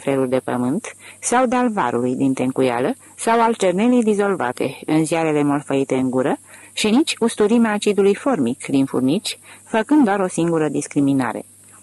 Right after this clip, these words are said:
Era erbivor și chiar viața pe care o mănâncă era viață de plante. Apoi hăilocoșul nu se golise.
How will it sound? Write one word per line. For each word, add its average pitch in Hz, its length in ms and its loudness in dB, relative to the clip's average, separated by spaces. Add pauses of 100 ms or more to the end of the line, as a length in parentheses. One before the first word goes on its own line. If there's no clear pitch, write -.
Era 185 360 2
erbivor 214 520 0
și - 180 -6
chiar 233 220 -2
viața 135 420 -2
pe 131 80 -4
care 131 240 -4
o 127 40 -2
mănâncă 131 380 -2
era 147 240 0
viață 135 360 -4
de 160 180 -2
plante. 113 400 -6 (520)
Apoi 247 480 0
hăilocoșul 226 800 0 (240)
nu 180 180 0
se 175 180 -2
golise. 120 500 -4